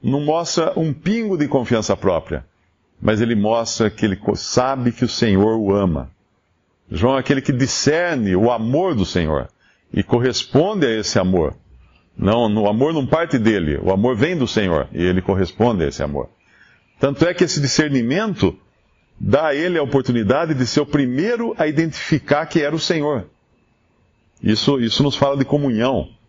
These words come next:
No versículo sete, então, aquele discípulo, eh, porque no ve-, no versículo anterior, eles não reconheceram, no versículo quatro, "E sendo já manhã, Jesus se apresentou na praia, mas os discípulos não conheceram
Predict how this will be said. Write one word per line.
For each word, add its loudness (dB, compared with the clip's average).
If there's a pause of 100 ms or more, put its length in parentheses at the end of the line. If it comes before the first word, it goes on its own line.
(520)
No 4
versículo 2 (960)
sete, 0
então, 0
aquele 0
discípulo, 0 (480)
eh, 2
porque -2
no 2
ve-, 2
no 2
versículo 0
anterior, 0 (520)
eles 2
não 0
reconheceram, 0
no -2
versículo 2
quatro, -2 (880)
"E 0
sendo 2
já 2
manhã, 0
Jesus 0
se 2
apresentou 0
na 0
praia, 0
mas -2
os -4
discípulos 0
não 0
conheceram 0